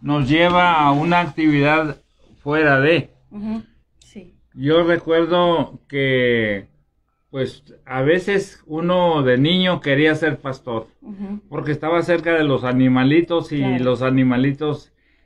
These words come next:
Speaker 1: son bien nobles.
Speaker 2: Ujú.
Speaker 1: Fíjense cómo una cosa nos lleva a otra,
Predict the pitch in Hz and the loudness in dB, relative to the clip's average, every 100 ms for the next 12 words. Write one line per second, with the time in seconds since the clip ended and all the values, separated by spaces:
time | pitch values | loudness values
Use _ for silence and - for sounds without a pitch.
0 | _ 143 151 147 147 143 139 127 113 110 | _ -4 -2 2 2 2 2 2 2 0
1 | - - - 226 202 220 - _ _ 170 | -4 -12 -16 -14 -12 -14 -16 _ _ -4
2 | 185 202 151 180 156 131 - 160 165 180 | 0 0 2 2 2 0 -4 -4 0 2
3 | 180 170 147 147 170 170 - 160 165 160 | 4 4 2 2 2 0 0 -2 2 2
4 | 147 131 135 151 156 151 143 135 131 123 | 2 2 2 4 4 4 2 0 -2 -4
5 | - | -6